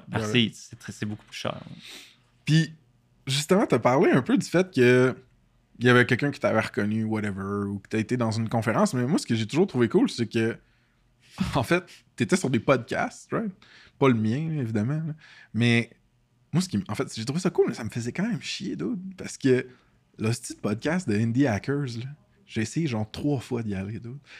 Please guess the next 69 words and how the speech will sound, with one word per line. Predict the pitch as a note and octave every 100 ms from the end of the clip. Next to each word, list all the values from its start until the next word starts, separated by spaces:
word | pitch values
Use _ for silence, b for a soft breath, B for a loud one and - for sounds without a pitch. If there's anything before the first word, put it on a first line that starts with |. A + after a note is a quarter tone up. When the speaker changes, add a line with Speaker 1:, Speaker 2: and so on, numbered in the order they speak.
| B
Speaker 2:
Puis | -
j'ai | A2
crafté | - A#2 A#2+ -
un | D3+ A2
beau | A#2 C3
email | A#2 A#2+ C3
avec | G2+ G#2+
un | A2+
peu | C#3
une | A#2+
story | - A#2+ A#2 B2+
de | C#3
ce |
qui | - G#2
venait | A#2+
de | A2
se | -
passer | A2 G#2 -
chez | C3 A2+
Snipcard, | - A2 G2+ B2+ B2+ A#2+
puis | -
genre, | G#2+ G#2+ G2+
peut-être | C3+
une | G#2+
petite | - -
twist | - C3+ C3
personnelle | - - - A#2 C3 B2+
Speaker 1:
Mm. |
Speaker 2:
pour, | A2
genre, | A2 A2
faire, « | G#2+ A2 B B B A2+
Hey, | G2
ça | F#2+
va |
être | F#2
une | G2+
bonne | G#2+ A#2
story | - A2+ B2
pour | A#2+
votre | A2 A2
podcast, | G#2+ A#2+ A#2+ -
ça. » | C3 C3 b b b b b - -
Jamais | - G#2
de | G2+
réponse, | G2 - - - -
dude. | -
Genre, | F2+ D2
je, | G#2+ A#2
jamais. | - E3+ D3
Speaker 1:
Ouais. | A2+ C3+ D3 - -
Speaker 2:
Puis |
là, | A3
à |
un |
moment | A3+ D#3+
donné, | F3
je | C4+
suis | -
comme, | D#3+ D3
je |
check | G3 F#3
le | B2
feed | B2 F3 G3+ D3
de, | C3
du | A2+ A#2+
podcast, | B2+ A#2+ F3+ F3+
c'est | A#2
genre, | A2+ A2+
Phil | A2 -